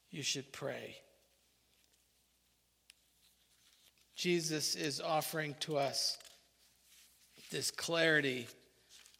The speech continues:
of what God is really asking for in his people. So this is an act. It is a declaration. And the first thing is, it's an act of,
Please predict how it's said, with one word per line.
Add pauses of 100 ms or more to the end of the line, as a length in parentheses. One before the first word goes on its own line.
(320)
of
what
God
is
really
asking
for (600)
in
his
people. (1700)
So
this
is
an
act.
It
is
a
declaration. (400)
And
the
first
thing
is,
it's
an
act
of,